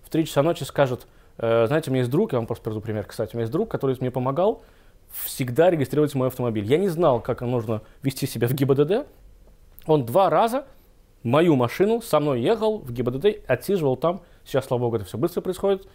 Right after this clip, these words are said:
Мы там сидели по четыре-пять часов. Однажды он так отсидел, что он опоздал на свою работу и получил из-за меня.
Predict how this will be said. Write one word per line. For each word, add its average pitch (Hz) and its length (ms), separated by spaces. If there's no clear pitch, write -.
Мы 147 100
там 135 180
сидели 143 280
по 117 140
четыре-пять 139 560
часов. - 360
Однажды 156 400
он 147 80
так 147 200
отсидел, 151 340
что - 140
он 143 80
опоздал 139 300
на 131 80
свою 127 160
работу 147 300
и - 20
получил 135 380
из-за 104 120
меня. 95 220